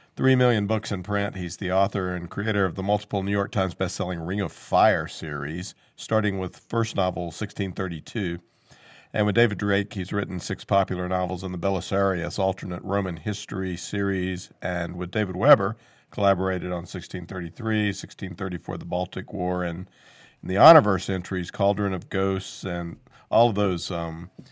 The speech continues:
Crown of Slaves books. Um, Flint's latest Ring of Fire novel is sixteen thirty-six, The Ottoman Onslaught, th-, his latest solo novel.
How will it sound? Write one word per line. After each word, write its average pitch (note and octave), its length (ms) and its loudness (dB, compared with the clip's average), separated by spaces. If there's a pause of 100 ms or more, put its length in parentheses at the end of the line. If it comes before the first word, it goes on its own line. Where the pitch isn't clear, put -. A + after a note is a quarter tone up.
(380)
Crown A2+ 200 4
of F#2+ 80 0
Slaves F#2+ 320 0
books. - 520 -8 (160)
Um, F2 340 -8 (460)
Flint's C3 420 0
latest A#2 400 2
Ring A2 240 -2
of G2+ 120 0
Fire G#2 600 4
novel G2+ 480 0
is F2 180 -4
sixteen G#2 420 -4
thirty-six, F2+ 480 -4
The E2+ 140 -6
Ottoman F2 500 -2
Onslaught, G#2+ 840 4 (100)
th-, F#2 200 -8
his - 280 -10
latest E2 320 -2
solo - 420 2
novel. E2+ 460 -4